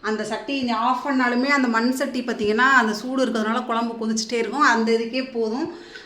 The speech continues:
அந்த மீன் குழம்பு மீன்லாம் வெந்துடும். அதோட இப்போ பார்த்தீங்கன்னா அந்த மீன் வந்து அதை ஃபுல்லாக அந்த இதுல மிதக்குது இல்லையா? இரு-, நம்ம சாப்பிட்றப்ப இது ஒரு, ஒரு மணி, சாப்பிட்றதுக்கு ஒரு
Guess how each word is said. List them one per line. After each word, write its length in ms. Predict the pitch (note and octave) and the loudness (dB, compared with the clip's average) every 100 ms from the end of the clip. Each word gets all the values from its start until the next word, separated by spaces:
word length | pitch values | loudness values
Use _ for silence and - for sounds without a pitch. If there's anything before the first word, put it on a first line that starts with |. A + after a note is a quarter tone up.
| - | -8
அந்த 140 | A3+ A3 | -4 0
மீன் 240 | A3+ A#3 A#3 | 2 2 2
குழம்பு 400 | G#3+ G#3+ G#3+ G#3+ G#3 G3 F#3+ F#3+ F#3+ - | 0 -4 -4 -4 -4 -4 -2 -4 -4 -4
மீன்லாம் 380 | A#3 A#3+ A3+ B3 | 2 2 2 0
வெந்துடும். 400 | A3 A3 A#3+ E4+ F4 - - G#3+ | -2 0 0 0 -4 -10 -14 -4
அதோட 240 | A3 A#3+ C4 | 0 2 0
இப்போ 140 | - | 0
பார்த்தீங்கன்னா 380 | A#3+ A#3+ B3 C4+ | 0 2 0 0
அந்த 100 | C#4 A#3 | 2 2
மீன் 200 | A#3+ B3 | 2 2
வந்து 220 | A3+ A3 B3+ | 0 -2 -2
அதை 140 | A#3 - | -4 -6
ஃபுல்லாக 360 | A3+ A#3 A#3+ | -8 -2 -2
அந்த 120 | A3 G3+ G3+ G3 | -2 -4 -6 -6
இதுல 180 | G#3+ A3 G#3 | -4 -2 -2
மிதக்குது 320 | G3+ A3+ A#3+ A3 | -4 -2 0 0
இல்லையா? 240 | G#3+ A#3 | 0 0
இரு-, 280 | A3 G#3+ - - - - | 0 -4 -8 -10 -10 -6
நம்ம 160 | A3 A3 A3 | -4 0 0
சாப்பிட்றப்ப 500 | B3 B3 A#3 - D4 F4 - - - - | 0 0 -2 0 0 0 -4 -16 -20 -4
இது 220 | A#3 A3+ | 0 2
ஒரு, 240 | A3 A3 | 2 2
ஒரு 140 | A3 B3+ | 2 2
மணி, 180 | B3+ A#3+ | 2 0
சாப்பிட்றதுக்கு 680 | - A#3+ A#3+ C4+ B3+ A3+ | 0 0 2 0 0 0
ஒரு 80 | G#3+ | 0